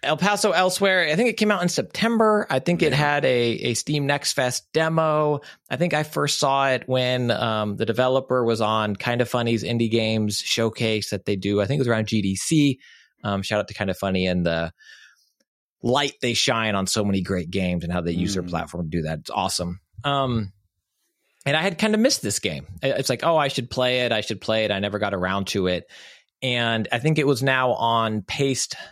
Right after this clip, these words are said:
Speaker 1: Magazine's top thirty games of the year list. They
Speaker 3: Oh,
Speaker 1: come
Speaker 3: wow.
Speaker 1: out their, their list. And I think Paste list is always very interesting. Like, there's always the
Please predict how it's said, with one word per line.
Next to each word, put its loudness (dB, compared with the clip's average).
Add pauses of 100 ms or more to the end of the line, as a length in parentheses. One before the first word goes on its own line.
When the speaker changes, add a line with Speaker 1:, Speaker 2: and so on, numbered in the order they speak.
Speaker 1:
Magazine's -2
top -4 (240)
thirty 0
games -2
of -6
the -2
year 0
list. -2
They 2
Speaker 3:
Oh, -2
Speaker 1:
come 2
Speaker 3:
wow. 0
Speaker 1:
out -4
their, 0 (120)
their 0
list. -4 (100)
And -2
I -2
think 0
Paste 0
list -2
is -4
always 0
very 0
interesting. -6 (380)
Like, -2
there's 2
always 2
the -6